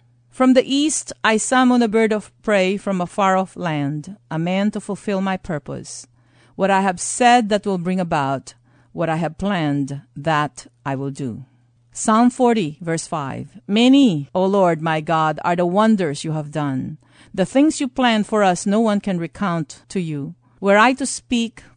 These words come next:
and tell of them, they will be too many to declare." Isaiah twenty-five one, "O Lord, you are my God. I will exalt you and praise your name, for in perfect faithfulness you have done marvelous things,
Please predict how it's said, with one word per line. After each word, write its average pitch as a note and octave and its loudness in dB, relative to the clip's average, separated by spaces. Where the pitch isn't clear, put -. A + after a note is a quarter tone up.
and F3+ -2
tell G3+ -2
of F3 -6
them, D3 -4
they E3+ -2
will E3+ -2
be E3 -6
too F#3 -6
many D3+ -4
to D#3+ -8
declare." D3 -12
Isaiah G#3+ 2
twenty-five G#3+ 0
one, D3+ -2
"O B3 6
Lord, B3+ 8
you F#3+ 2
are F3 4
my E3 -2
God. D3 -4
I F3+ 2
will F#3+ 0
exalt G#3 2
you B3+ 0
and A3+ 2
praise A#3+ 0
your A#3 0
name, F3 0
for F3 -2
in E3 -4
perfect A3+ -4
faithfulness D3+ -6
you F#3+ -2
have F3 0
done D#3+ 0
marvelous G3+ 0
things, C#3 -6